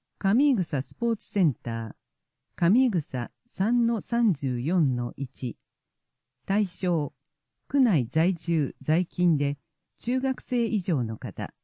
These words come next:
区ソフトバレーボール連盟登録チームほか。定員二十八チーム。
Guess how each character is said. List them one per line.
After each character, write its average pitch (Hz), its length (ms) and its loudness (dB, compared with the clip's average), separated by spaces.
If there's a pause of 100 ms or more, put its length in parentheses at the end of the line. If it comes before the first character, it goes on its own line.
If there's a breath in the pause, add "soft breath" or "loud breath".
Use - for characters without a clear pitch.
(800)
区 - 280 -4
ソ 196 200 -2
フ - 100 -8
ト 254 160 0
バ 240 160 0
レ 240 160 0
ー 233 60 0
ボ 233 200 0
ー 226 40 2
ル 220 100 2
連 220 300 2
盟 120 260 -2 (240)
登 233 200 0
録 247 200 -4
チ - 200 -8
ー 180 140 2
ム 117 120 -2
ほ 110 160 -6
か。 - 240 -8 (1300)
定 233 180 4
員 226 460 6
二 262 180 4
十 147 260 0
八 135 320 -6
チ - 180 -2
ー 160 120 4
ム。 113 220 -6